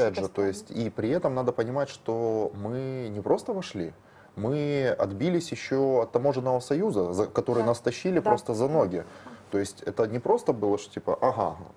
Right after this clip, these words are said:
Speaker 1: Украина, нормальная страна, давайте ей дадим, там, они там с нами торговать будут». Да нет, мы там, мы шашкой отмахались от, э, безумного соседа, который нас тянул в этот таможенный союз, и
Speaker 2: Конечно.
Speaker 1: выбрав путь, мы как бы, мы туда зашли. То есть это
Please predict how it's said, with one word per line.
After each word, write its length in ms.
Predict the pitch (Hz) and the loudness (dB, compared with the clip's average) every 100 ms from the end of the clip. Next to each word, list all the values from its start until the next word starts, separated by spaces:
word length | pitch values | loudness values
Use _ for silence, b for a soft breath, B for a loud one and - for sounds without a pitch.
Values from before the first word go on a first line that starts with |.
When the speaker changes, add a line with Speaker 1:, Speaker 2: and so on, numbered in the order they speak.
| - | -16
Speaker 1:
Украина, 460 | - 101 160 233 147 | -6 -2 0 2 2
нормальная 420 | 120 135 120 107 | 2 2 2 2
страна, 220 | - 175 | 2 2
давайте 240 | 127 139 104 | 2 2 2
ей 60 | |
дадим, 280 | 92 92 92 | 0 -2 -2
там, 220 | 85 85 78 78 - 87 - | -4 -6 -8 -14 -10 -8 -6
они 160 | 101 | -4
там 120 | 92 | -6
с 80 | 95 | -6
нами 160 | 92 90 | -6 -4
торговать 440 | 95 90 92 85 | -4 0 0 0
будут». 160 | 78 82 B B - | -4 -10 B B -10
Да 160 | - | -4
нет, 340 | 107 170 127 - | 0 2 2 2
мы 120 | 104 | 0
там, 180 | 123 120 B B B | 0 -2 B B B
мы 500 | 101 131 151 143 139 | 0 2 2 2 2
шашкой 340 | 135 170 - 170 | 4 4 6 4
отмахались 560 | 147 143 160 156 - | 4 4 6 4 4
от, 160 | 135 - - | 2 2 0
э, 220 | 127 127 | 2 2
безумного 440 | 120 131 156 139 | 2 0 2 2
соседа, 380 | 131 135 214 220 | 2 2 4 4
который 320 | - 120 131 | 2 2 2
нас 160 | 131 131 | 2 0
тянул 260 | - 139 139 | 0 2 2
в 60 | |
этот 160 | 123 127 | 2 2
таможенный 420 | 123 131 120 123 | 2 2 0 -2
союз, 440 | 120 120 156 214 - | 0 2 2 2 0
и 20 | 110 | -2
Speaker 2:
Конечно. 160 | 110 120 | 0 0
Speaker 1:
выбрав 240 | 131 123 | 2 0
путь, 280 | - 196 220 | 0 -2 0
мы 100 | 123 | -2
как 140 | - | -2
бы, 140 | 117 117 | -2 -2
мы 140 | 110 | -2
туда 200 | 127 131 127 | -2 -2 -2
зашли. 300 | 139 - 85 B B B | -2 -2 -8 B B B
То 60 | - | -6
есть 140 | - | -2
это 480 | - 131 139 131 107 | 0 2 4 4 2